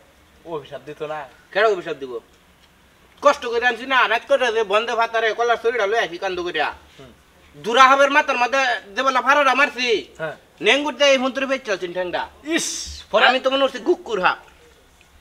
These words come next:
Speaker 1: পরে এটা কেরতুন?
Speaker 2: পরে ঠ্যাং আঙ্গে দি দুরাহাব।
Speaker 1: দেখুন আল্লাহ, সাহসটা কত নেই বড়, উস্তাদের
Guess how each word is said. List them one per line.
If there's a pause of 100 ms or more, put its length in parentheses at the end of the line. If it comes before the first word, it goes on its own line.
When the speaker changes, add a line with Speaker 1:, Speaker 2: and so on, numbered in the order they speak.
(140)
Speaker 1:
পরে
এটা
কেরতুন? (600)
Speaker 2:
পরে (300)
ঠ্যাং
আঙ্গে
দি
দুরাহাব। (1300)
Speaker 1:
দেখুন
আল্লাহ,
সাহসটা
কত
নেই
বড়,
উস্তাদের